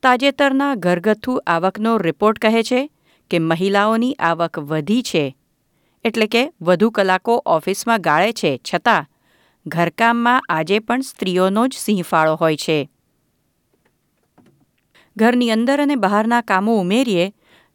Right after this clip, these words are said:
તો મહિલાઓ પુરુષો કરતાં સરેરાશ અઠવાડિયે સાત કલાક વધુ કામ કરે છે. આ છે હિલ્ડા રિપોર્ટના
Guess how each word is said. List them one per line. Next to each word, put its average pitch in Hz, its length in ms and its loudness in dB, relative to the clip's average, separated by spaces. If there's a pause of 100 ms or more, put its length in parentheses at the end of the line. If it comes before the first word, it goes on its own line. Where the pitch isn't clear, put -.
તો 175 100 2
મહિલાઓ 226 520 2
પુરુષો 185 420 0
કરતાં 214 420 0
સરેરાશ 180 580 0
અઠવાડિયે 190 500 -2
સાત 262 340 -2
કલાક 170 300 0
વધુ 160 220 -2
કામ 156 220 0
કરે 160 200 0
છે. 269 180 -2 (480)
આ 214 140 2
છે 302 220 -2
હિલ્ડા 226 380 2
રિપોર્ટના 170 520 -2